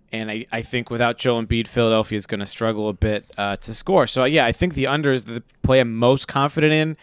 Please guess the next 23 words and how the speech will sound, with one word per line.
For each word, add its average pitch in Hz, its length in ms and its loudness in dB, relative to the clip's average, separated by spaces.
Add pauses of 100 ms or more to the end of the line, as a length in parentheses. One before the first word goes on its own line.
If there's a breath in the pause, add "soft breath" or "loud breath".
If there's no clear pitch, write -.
(300 loud breath)
which - 180 -4
I 120 100 0
think 151 400 0
also 135 320 2
means 135 320 -2
I 110 140 -6
kinda 135 420 -2
like 135 300 -2
Miami, 131 420 -2
but 123 180 -8
not 127 240 0
enough 120 260 -2
for 117 80 -12
seven 110 440 -6
and 101 80 -8
a 98 40 -6
half 98 180 -10
points, 104 340 -6
but 101 160 -8
I'm 104 140 -8
okay 104 220 -8
with 87 160 -8
that. 73 200 -14